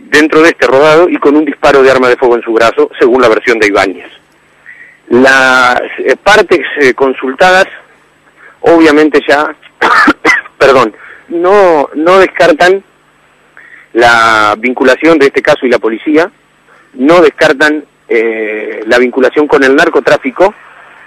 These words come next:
y no descartan tampoco otra de las hipótesis que hacen a este hecho, que es el, la cuestión de los negocios ilícitos en los que podría haber estado participando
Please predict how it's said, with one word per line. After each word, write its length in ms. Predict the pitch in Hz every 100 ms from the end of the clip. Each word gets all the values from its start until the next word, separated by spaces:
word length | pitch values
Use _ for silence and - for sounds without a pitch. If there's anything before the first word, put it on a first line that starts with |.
| -
y 120 | 135
no 260 | 143 196 226
descartan 680 | 135 139 - 180 123 147 156 - - - - -
tampoco 640 | 180 170 180 165 165 185 - - - -
otra 320 | 190 202 170
de 60 | 143
las 100 | 139 -
hipótesis 520 | 127 185 160 160 143 -
que 100 | 147
hacen 440 | 185 - 143 143 -
a 80 | 131
este 320 | 143 165 165
hecho, 200 | 156 180
que 180 | 165 160
es 60 | 160
el, 320 | 170 175 147
la 120 | 139 135
cuestión 320 | 156 170 160
de 80 | 151
los 100 | 147
negocios 380 | 147 151 160 139
ilícitos 440 | 147 160 - 165 160
en 80 | 185
los 80 | -
que 120 | 180
podría 440 | 160 156 190 165
haber 140 | 139 147
estado 260 | 131 147
participando 720 | 135 131 127 131 151 139 143